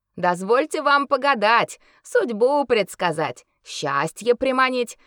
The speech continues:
да детушек накликать». Возница угрожающе покачивал в руках кнут, но сидящая рядом с ним пожилая женщина схватила его за рукав и что-то принялась горячо шептать ему на ухо.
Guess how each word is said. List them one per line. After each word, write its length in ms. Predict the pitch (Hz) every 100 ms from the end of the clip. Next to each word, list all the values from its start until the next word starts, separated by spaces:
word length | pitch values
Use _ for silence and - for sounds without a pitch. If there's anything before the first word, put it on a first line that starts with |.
| _ -
да 280 | 170 175
детушек 640 | 247 320 311 277 302 - -
накликать». 840 | 349 311 349 247 175 - - - _ _ _ _ _ _ _
Возница 640 | 165 165 165 165 196 - 151
угрожающе 720 | 156 165 147 160 185 151 -
покачивал 640 | - 143 147 - 151 139
в 80 | 135
руках 420 | 147 - 147 - -
кнут, 480 | 202 208 135 - _ _ _ _ _ -
но 180 | 185
сидящая 760 | 180 208 185 214 156 - 165 156
рядом 280 | 151 147 143
с 100 | -
ним 180 | 147 135
пожилая 420 | 139 143 131 131
женщина 560 | 269 330 - 143 123 - _ _ _
схватила 640 | - - 240 254 - 202
его 300 | 147 147 143
за 140 | 131 139
рукав 340 | 165 302 - _ _ _ -
и 80 | 226
что-то 340 | - 247 240
принялась 540 | - 226 226 214 220 185
горячо 460 | 180 190 - 254
шептать 460 | - 208 - 202 -
ему 200 | 190 190
на 240 | 185 139
ухо. 340 | 123 - 131